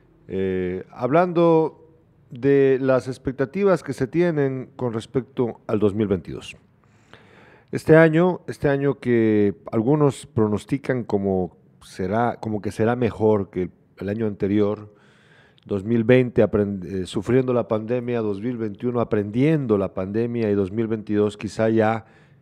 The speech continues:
quizá ya superándola, según las expectativas de algunos científicos. Este año vamos a saber de qué está hecho también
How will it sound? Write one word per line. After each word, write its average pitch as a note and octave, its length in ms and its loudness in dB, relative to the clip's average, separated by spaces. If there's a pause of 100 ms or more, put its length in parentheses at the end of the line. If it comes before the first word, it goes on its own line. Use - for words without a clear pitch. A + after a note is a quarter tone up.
(200)
quizá A#2+ 400 -4
ya G#2+ 460 -2
superándola, F#2+ 1040 -6
según G#2+ 420 -6
las G2+ 220 -6
expectativas F#2+ 800 -6
de F2 80 -4
algunos F2+ 560 -8 (480)
científicos. F2 920 -8 (920)
Este C3+ 260 2
año C3+ 380 -2
vamos A2 440 -6
a F#2+ 440 -4 (2750)
saber E3 500 4
de E3+ 120 4
qué F3 160 4
está D#3+ 320 4
hecho D3+ 300 2
también B2+ 640 0